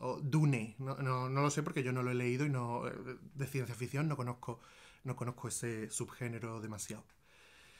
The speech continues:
Entonces, lo que digo es que, eh, son un, es un formato que, mm, se adapta, se transforma y que está completamente de moda y que está to-, totalmente al día, adaptada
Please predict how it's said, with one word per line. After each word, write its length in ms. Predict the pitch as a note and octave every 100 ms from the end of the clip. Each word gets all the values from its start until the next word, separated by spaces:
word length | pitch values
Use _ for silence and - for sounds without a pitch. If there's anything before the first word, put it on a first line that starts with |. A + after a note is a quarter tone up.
| - - - G#3
Entonces, 400 | D3+ D#3+ F#3+ A3
lo 160 | E3+ D#3
que 120 | C#3+
digo 180 | C#3 G3
es 40 |
que, 300 | - A#3 G#3+ - -
eh, 360 | C#3+ C3+ B2 A#2+
son 680 | - D#3 C#3+ D3 C#3+ B2+ - - -
un, 220 | C#3 C#3+
es 120 | A2+
un 140 | C3+ C#3
formato 720 | D#3+ C#3 D#3+ F3+ E3+ G#3 - - - - - -
que, 760 | C3+ B2+ B2+ E3 D3+ A2+ G2 F#2 -
mm, 560 | - - - - - -
se 340 | - B2 A2+
adapta, 1120 | A2 A2 D3+ - - - C#3+ D3+ E3+ F#3 D#3+
se 220 | C3+ B2
transforma 1040 | A#2+ A#2 A#2 A#2 - D#3+ E3 D3+ C#3+ E3+ B3 - - -
y 80 | C3+
que 420 | - D#3+ F#3 E3+
está 580 | C3 - - A2 A#2+ - -
completamente 720 | B2 A#2 B2+ A#2+ B2 B2+ C#3+
de 120 | F#3
moda 380 | D3+ D3 E3+ A3 F3+
y 40 |
que 80 | C3+
está 300 | - A#2 -
to-, 180 | C#3+ C#3+
totalmente 580 | - C3+ B2 B2+ C#3+ D#3+
al 160 | D3 B2+
día, 360 | C3+ E3+ G#3+ - - -
adaptada 680 | C3+ A#2 - A#2 C3 F#3